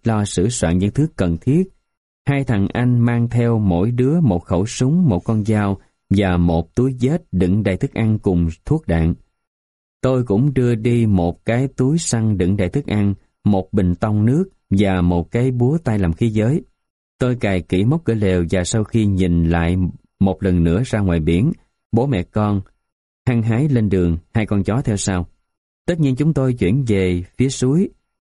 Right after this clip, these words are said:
Con Tess đã theo hai bố con trong chuyến đi trước nên tỏ vẻ thành thạo và muốn dẫn đường. Chúng tôi đi theo nó tới đúng chỗ hôm trước hai bố con đã vượt qua dòng suối và cũng sang được bờ bên kia yên ổn, tuy cũng khá vất vả. Tới nơi chúng tôi lại tiếp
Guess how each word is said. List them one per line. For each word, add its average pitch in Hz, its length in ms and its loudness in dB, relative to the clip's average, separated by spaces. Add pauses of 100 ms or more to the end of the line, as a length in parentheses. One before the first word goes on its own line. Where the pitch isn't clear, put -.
(220)
Con 120 160 0
Tess 165 340 -4
đã 90 280 0
theo 113 280 0
hai 107 300 -2
bố 117 280 -2
con 107 300 0
trong 104 260 -2
chuyến 131 180 0
đi 104 120 0
trước 131 340 -2
nên 107 280 2
tỏ 85 220 0 (100)
vẻ 92 220 0
thành 85 200 0
thạo 87 320 -2
và 90 60 2
muốn 117 200 2
dẫn 104 180 -2
đường. 92 260 0 (560)
Chúng 147 140 0
tôi 123 140 0
đi 120 120 0
theo 113 220 0
nó 113 220 0
tới 139 220 -2
đúng 139 260 0
chỗ 95 180 -2
hôm 107 180 0
trước 139 300 -2
hai 110 180 0
bố 120 200 0
con 104 240 0
đã 98 100 0 (100)
vượt 90 180 0
qua 104 120 -2
dòng 90 240 0
suối 123 360 0 (380)
và 95 200 2
cũng 104 220 0
sang 110 360 0
được 87 300 0
bờ 90 180 2
bên 101 180 0
kia 107 160 0
yên 98 220 2
ổn, 87 320 0 (180)
tuy 107 120 0
cũng 113 160 -2
khá 123 240 -2
vất 156 180 -2
vả. 90 300 0 (520)
Tới 135 120 0
nơi 113 180 2
chúng 131 220 -2
tôi 104 200 0
lại 90 100 0
tiếp - 160 0